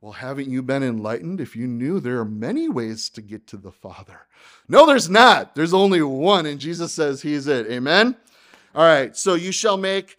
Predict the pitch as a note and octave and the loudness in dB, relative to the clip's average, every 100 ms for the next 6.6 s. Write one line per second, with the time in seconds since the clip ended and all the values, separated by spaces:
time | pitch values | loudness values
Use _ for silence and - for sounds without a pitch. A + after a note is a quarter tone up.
0 | _ - - A3 A3+ A#3 A3+ G3 F#3+ F#3+ | _ -16 -4 -2 0 -2 -2 -2 -2 -2
1 | F#3+ - - F3 F3 C#3 A#2 - G3+ A3 | -4 -12 -6 0 2 2 -2 -8 -4 0
2 | G#3+ D#3+ C3+ A#2 B2+ D#3+ E3 - F3 F3 | 0 0 -4 -10 -10 -8 -8 -4 -2 0
3 | E3+ E3 _ _ D3 C#3+ E3 F3+ G3+ G#3 | -2 -6 _ _ -6 -4 -6 -4 -4 -6
4 | F3 E3 E3+ - - B2 C3 D#3 D3+ B2 | -8 -12 -14 -16 -16 -14 -10 -8 -10 -12
5 | - - E3 D#3+ C3 B2+ B2+ C3 B2+ C#3+ | -14 -6 -2 0 -2 -4 -8 -8 -6 -8
6 | B2 A#2+ B2 C3+ D3+ | -8 -10 -4 -2 -4